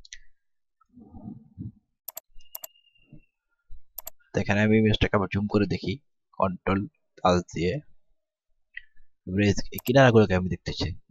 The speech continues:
দেখছি। হ্যাঁ, কিনারাগুলো আপনি দেখতে পাচ্ছেন, বিল্ডিং এর যে কিনারাগুলো আছে, গম্বুজের কিনারাগুলো এখন একদম শার্প দেখা যাচ্ছে, রিয়েল মনে হচ্ছে। তাহলে আমি কন্ট্রোল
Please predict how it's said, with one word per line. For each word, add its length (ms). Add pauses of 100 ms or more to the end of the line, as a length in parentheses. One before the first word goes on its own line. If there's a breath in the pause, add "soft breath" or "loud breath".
দেখছি। 420 (920 loud breath)
হ্যাঁ, 300
কিনারাগুলো 440
আপনি 380
দেখতে 220
পাচ্ছেন, 260
বিল্ডিং 280
এর 120
যে 160
কিনারাগুলো 440
আছে, 140
গম্বুজের 420
কিনারাগুলো 480
এখন 220
একদম 260 (760)
শার্প 300
দেখা 180
যাচ্ছে, 380 (1500)
রিয়েল 180
মনে 180
হচ্ছে। 280 (1300)
তাহলে 160
আমি 180
কন্ট্রোল 460